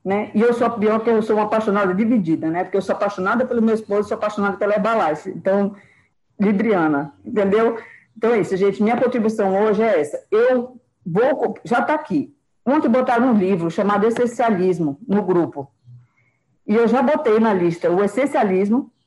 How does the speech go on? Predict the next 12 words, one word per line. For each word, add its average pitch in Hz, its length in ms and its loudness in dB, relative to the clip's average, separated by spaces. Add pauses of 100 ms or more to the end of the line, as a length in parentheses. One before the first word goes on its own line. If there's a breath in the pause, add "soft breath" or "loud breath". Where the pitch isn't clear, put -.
(220)
e 208 120 0
já 240 220 0
coloquei 240 580 2
esse 214 140 -2
quatro 220 340 0
horas 214 580 0
e 277 180 2
tô 277 160 0
olhando, 233 320 2
porque 240 220 0
no 254 140 2
aeroporto 214 760 0